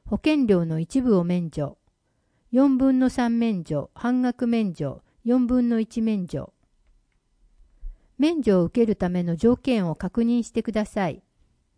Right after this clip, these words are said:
本人、配偶者及び世帯主、それぞれの前年所得が一定の金額以下であれば、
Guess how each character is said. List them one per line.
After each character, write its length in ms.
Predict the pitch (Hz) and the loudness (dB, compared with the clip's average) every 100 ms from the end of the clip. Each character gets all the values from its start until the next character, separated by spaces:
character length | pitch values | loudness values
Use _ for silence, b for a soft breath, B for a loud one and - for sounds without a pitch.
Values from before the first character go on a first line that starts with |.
| - | -12
本 300 | - 311 269 | -2 0 2
人、 240 | 185 165 | 0 -4
配 300 | - 226 277 | -6 0 0
偶 200 | 277 302 | 2 0
者 220 | 269 175 170 | 0 0 2
及 180 | 180 | 2
び 260 | 170 175 - | 0 -2 -4
世 180 | - 208 - | -6 -6 -2
帯 180 | 269 233 | 0 0
主、 440 | 170 - 151 147 _ _ | -2 -6 -10 -10 _ _
そ 140 | - 233 | -4 0
れ 140 | 311 | 2
ぞ 120 | 277 | 2
れ 80 | 233 | 0
の 120 | 180 165 | 0 0
前 140 | 226 247 | 2 2
年 260 | 254 254 | 4 2
所 160 | 247 262 | 0 -2
得 300 | 233 - 165 | -2 -2 -4
が 160 | 156 | -4
一 100 | 160 - | -6 -8
定 180 | - 254 | -2 0
の 120 | 247 | 2
金 240 | 247 254 247 | 0 0 0
額 280 | 247 - 247 | 0 0 -2
以 100 | 247 | 0
下 140 | 196 | -2
で 120 | 165 | -2
あ 80 | 170 | -2
れ 120 | 165 | -4
ば、 220 | 160 143 | -4 -8